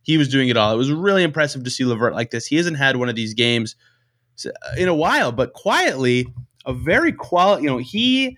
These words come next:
was the, one of the guys who c-, covid kinda intersected good play for him. Um, but his last ten games now look really good. I mean, his la-, this,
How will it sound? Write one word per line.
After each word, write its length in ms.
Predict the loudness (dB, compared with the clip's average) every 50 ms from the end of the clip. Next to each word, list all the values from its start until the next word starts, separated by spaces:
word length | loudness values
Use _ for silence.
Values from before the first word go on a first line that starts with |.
| _ _ _ _ -20 -18 -10
was 180 | -6 -4 -4 0
the, 160 | -2 -2 -2 -2
one 160 | -2 0 0
of 60 | 0
the 80 | 0 0
guys 420 | 2 2 4 4 2 2 0 -4
who 400 | -4 -2 -2 -2 -2 -4 -6 -8 -12 _ -20 _ _ _ _ _ _ _ _ -18 -14
c-, 120 | -12 -12
covid 420 | -6 0 2 2 4 4 2 2 2
kinda 240 | 0 0 0 0
intersected 720 | 0 0 0 0 -2 -2 -2 -2 -2 0 0 -4 -4 -4 -2
good 180 | -4 -4 -4
play 460 | -4 -4 -2 0 2 2 0 0 -4 -8 -14 -16 -16 -14 -6
for 160 | 0 2 2
him. 340 | 4 4 2 2 2 -2 -4 _ _ _ -6
Um, 200 | -4 -2 0 2
but 100 | 2 2
his 200 | 2 2 0 2
last 260 | 2 2 2 0 0
ten 180 | -2 0 0 2
games 340 | 2 2 2 4 2 2 0
now 140 | -2 -4 -4
look 140 | -6 -10 -14
really 380 | -10 -2 2 4 4 4 4
good. 180 | 2 2 2 2
I 40 | 0
mean, 140 | -2 -2 -2
his 140 | 0 2
la-, 160 | 2 2 2 2
this, 200 | 0 -2 -2